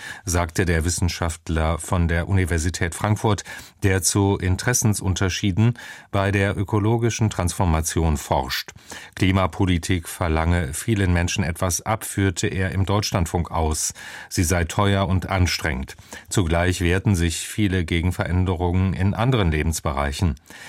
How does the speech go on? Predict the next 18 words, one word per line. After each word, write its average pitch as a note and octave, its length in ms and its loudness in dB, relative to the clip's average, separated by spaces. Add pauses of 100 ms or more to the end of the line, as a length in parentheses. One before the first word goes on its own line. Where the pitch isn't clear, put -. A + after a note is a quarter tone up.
(160)
In G#2+ 100 4
der G2+ 140 4
Folge A#2 400 2
komme C3 240 2
es G2 220 0
zwischen G#2+ 320 2
verschiedenen A#2 840 2
gesellschaftlichen F2+ 760 0
Gruppen F#2 340 0
zu E2+ 140 -2
Konflikten, G#2 720 0 (380)
da F2+ 220 2
sie E2+ 140 2
jeweils F2 560 2
anders G2+ 640 2
auf D#2+ 240 0
Veränderungen E2 880 2
reagierten. D#2+ 720 2